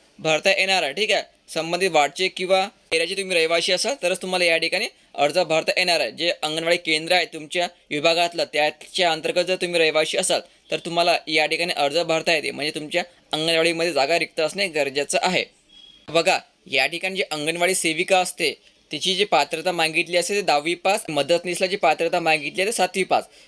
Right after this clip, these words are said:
तर ही जी भरती आहे मित्रांनो दोन हजार तेवीस मध्ये अमरावतीमध्ये निघालेली होती, पण या पात्रतेमध्ये बदल होण्याची शक्यता आहे. सध्या तरी ही जी जुनी पात्रता आहे,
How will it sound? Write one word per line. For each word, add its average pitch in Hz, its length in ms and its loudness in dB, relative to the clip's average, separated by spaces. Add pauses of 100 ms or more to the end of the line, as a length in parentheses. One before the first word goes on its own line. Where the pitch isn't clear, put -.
(140)
तर 151 100 -4
ही 147 140 0
जी 165 120 0
भरती 170 320 0
आहे 190 60 2
मित्रांनो 190 320 -2
दोन 165 100 -2
हजार 175 180 -2
तेवीस 170 280 -2
मध्ये 175 220 -2
अमरावतीमध्ये 160 600 0
निघालेली 160 400 0
होती, 160 340 -2 (400)
पण 165 100 -2
या 165 160 4
पात्रतेमध्ये 170 640 0
बदल 156 260 0
होण्याची 156 240 0
शक्यता 156 440 0
आहे. 170 280 2 (440)
सध्या - 260 0
तरी 170 200 2
ही 156 220 -2
जी 165 80 -4
जुनी 160 240 -2
पात्रता 160 460 2
आहे, 247 100 0